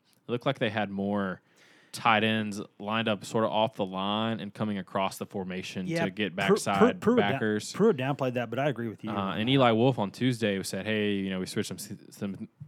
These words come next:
Speaker 1: <clears throat> some things up schematically." Uh, and it looked like it simplified things for the offensive line. And so they had fewer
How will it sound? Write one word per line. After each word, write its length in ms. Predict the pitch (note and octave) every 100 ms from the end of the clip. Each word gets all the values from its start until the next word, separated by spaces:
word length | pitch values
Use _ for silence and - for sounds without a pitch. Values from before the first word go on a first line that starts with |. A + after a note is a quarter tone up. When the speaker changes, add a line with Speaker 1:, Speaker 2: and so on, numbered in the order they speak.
| -
Speaker 1:
<clears throat> 300 | D#3 F#2+ F#2+
some 200 | G#2+ F#2+
things 360 | - A2 G#2
up 140 | F#2+ G2
schematically." 840 | - - F#2 G2+ A2+ F#2 F2 F2+ - _ _ _ _ _ _ -
Uh, 260 | F#2+ F#2 -
and 100 | F#2+
it 80 | F#2+
looked 180 | G#2+
like 280 | A2+ G2 - -
it 120 | G2+
simplified 640 | - C3+ C#3 A2+ G#2 F#2 F2
things 340 | F#2 F2 F#2 -
for 100 | F#2+
the 140 | F#2
offensive 380 | - F#2 F2+ F#2
line. 340 | G#2 F#2 E2+ F#2
And 100 | -
so 100 | F2+
they 120 | F2
had 120 | F2
fewer 500 | - G#2 G2 F2+